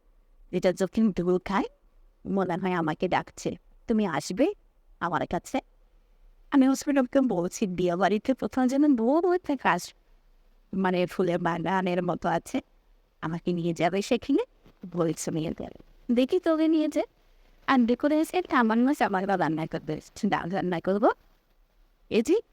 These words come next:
অনেকে তো বাবার বাড়ির বাইরের ছাদের গাছে শাক খায়,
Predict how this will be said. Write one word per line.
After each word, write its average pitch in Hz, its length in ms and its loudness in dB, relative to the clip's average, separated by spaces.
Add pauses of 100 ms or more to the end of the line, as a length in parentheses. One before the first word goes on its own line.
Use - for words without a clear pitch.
(260)
অনেকে 226 360 0
তো 339 320 2 (180)
বাবার 190 640 2
বাড়ির 185 480 0
বাইরের 175 460 -2
ছাদের 190 460 -4
গাছে 180 360 -4
শাক 190 260 -2 (120)
খায়, 202 180 -6